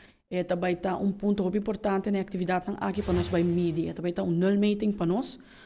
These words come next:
para lo que tá manejo. Que que tem necessidade, necessidade no bairro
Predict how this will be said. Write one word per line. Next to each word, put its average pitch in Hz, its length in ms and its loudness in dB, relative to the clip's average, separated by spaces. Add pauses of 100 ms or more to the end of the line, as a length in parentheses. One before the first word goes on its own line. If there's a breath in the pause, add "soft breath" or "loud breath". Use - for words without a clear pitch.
(120 loud breath)
para 185 80 2
lo 175 100 4
que 190 100 -2
tá 208 100 0
manejo. 170 520 0 (160)
Que 202 120 -2
que 208 100 4
tem 202 120 4
necessidade, 180 640 0
necessidade 175 480 0
no 170 220 2
bairro 226 400 0